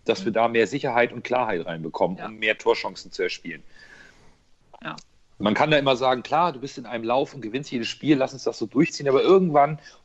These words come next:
Speaker 1: holt dich dann vielleicht das ein, was du an Basics mit dem neuen Trainer nicht hast. So eine Länderspielpause kann, kann uns entgegenkommen im spielerischen Sinne.
Speaker 2: Ja.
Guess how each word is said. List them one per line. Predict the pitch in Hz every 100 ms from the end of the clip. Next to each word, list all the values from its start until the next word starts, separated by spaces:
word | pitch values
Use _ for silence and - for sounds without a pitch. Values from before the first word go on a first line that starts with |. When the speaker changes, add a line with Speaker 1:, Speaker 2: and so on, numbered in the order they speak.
| -
Speaker 1:
holt | 165 175
dich | 160 -
dann | 131
vielleicht | 131 - 123 127 135
das | 135 -
ein, | 127 117
was | 120 -
du | 117
an | 110
Basics | 120 151 143 131
mit | 117
dem | 110
neuen | 113 117
Trainer | 110 113 104
nicht | 107
hast. | 110 98 - _ _ - 78
So | 123
eine | 110
Länderspielpause | 131 135 - 127 - 123 123
kann, | - - 175 185 - - -
kann | - 120 127 - - _ -
uns | 110 104
entgegenkommen | 98 85 90 80 - 80 78 _ -
im | 101
spielerischen | - 92 82 78 85
Sinne. | 76 78 - - - 71 - 214 - -
Speaker 2:
Ja. | 185